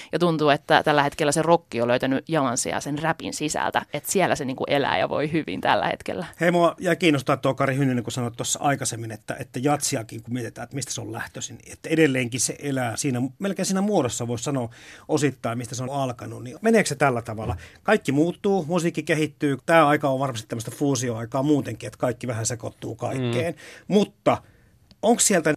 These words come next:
Speaker 2: viidakkorummuista lähtien niinku säilynyt kaikki musiikkigenret, vai onko niitä tässä matka-aikana kuitenkin jonkin verran kadonnut? Vai onko musiikki sellaista, että se säilyttää, että aina makuja on kuitenkin niin hemmetin paljon erilaisia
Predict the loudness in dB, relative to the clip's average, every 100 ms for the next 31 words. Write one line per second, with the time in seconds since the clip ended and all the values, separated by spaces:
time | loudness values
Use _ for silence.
0 | 6 6 6 4 2 2 -2 0 0 0
1 | -2 -4 -4 -6 -4 0 2 2 0 -4
2 | _ 4 6 6 4 -2 -2 -2 -6 -8
3 | -8 -10 -10 -4 0 0 2 0 0 -4
4 | -4 0 -2 -2 -6 -6 -8 -6 -6 -6
5 | -8 -10 -12 -10 -4 -2 -4 -8 -12 -8
6 | -6 -6 -6 -10 -4 -4 -2 0 0 -4
7 | -6 -6 -10 -12 -14 -10 -4 -4 -6 -10
8 | -14 -12 -14 _ -20 -20 _ _ -16 -6
9 | 0 2 0 -4 -16 -20 -20 -20 _ -6
10 | 0 0 2 0 -2 -4 -4 -2 -2 -2
11 | -4 -12 -12 -14 -12 -14 -14 -10 -10